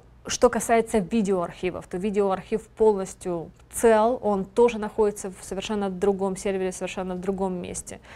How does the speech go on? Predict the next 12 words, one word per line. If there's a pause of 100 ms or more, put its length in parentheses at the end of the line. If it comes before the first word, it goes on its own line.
(120)
То
есть
пострадало,
вот
как
информация,
обновления,
которые
были
на
сайте. (420)
Но